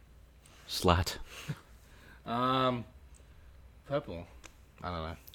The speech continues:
Speaker 1: It's a Halloween colour, but I don't know why.
Speaker 2: Like a witch. Like a witch's hat. Not like a
Speaker 1: Oh,
Speaker 2: witch's hat
Speaker 1: yeah,
Speaker 2: on
Speaker 1: yeah,
Speaker 2: the
Speaker 1: yeah.
Speaker 2: road. <laughs> You know,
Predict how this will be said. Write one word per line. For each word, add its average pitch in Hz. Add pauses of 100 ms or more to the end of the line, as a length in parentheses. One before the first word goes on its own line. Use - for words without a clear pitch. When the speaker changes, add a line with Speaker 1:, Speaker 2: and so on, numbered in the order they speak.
(100)
Speaker 1:
It's -
a 127
Halloween 131
colour, 139
but 82
I 95
don't 113
know 92
why. 80 (140)
Speaker 2:
Like 104
a 90
witch. -
Like 95
a 98
witch's 101
hat. - (880)
Not 131
like 120
a 107
Speaker 1:
Oh, 156
Speaker 2:
witch's 160
hat 101
Speaker 1:
yeah, 87
Speaker 2:
on 87
Speaker 1:
yeah, 78
Speaker 2:
the 76
Speaker 1:
yeah. 95
Speaker 2:
road. 98
<laughs> - (420)
You 131
know, 135